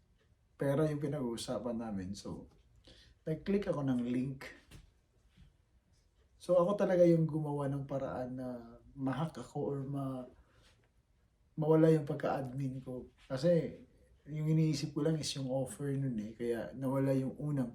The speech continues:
page ko. And then, nag-follow up kami, kumuha ako ng retriever sa Pilipinas. Kasi yung usapan namin is magbayad ako sa kanya ng ten thousand pag ma-retrieve na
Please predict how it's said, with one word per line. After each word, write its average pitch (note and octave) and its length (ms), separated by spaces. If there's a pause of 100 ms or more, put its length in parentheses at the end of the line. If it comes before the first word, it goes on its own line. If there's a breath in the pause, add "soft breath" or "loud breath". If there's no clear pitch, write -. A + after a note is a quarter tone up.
page G2+ 400
ko. A2+ 160 (1900 loud breath)
And G3 160
then, F#3 160 (1040)
nag-follow F#3 960
up G#3+ 160
kami, E3 400
kumuha F3 400
ako F3 160
ng D#3 320
retriever D3 560
sa C3+ 160
Pilipinas. C3 880 (480 loud breath)
Kasi F3+ 160
yung G3+ 160
usapan F3+ 400
namin C#3 240
is B2+ 240
magbayad C#3+ 480
ako C3+ 160
sa C#3+ 160
kanya C3 240
ng B2+ 240
ten C3+ 240
thousand B2 640
pag D3+ 160
ma-retrieve D3+ 720
na C#3 240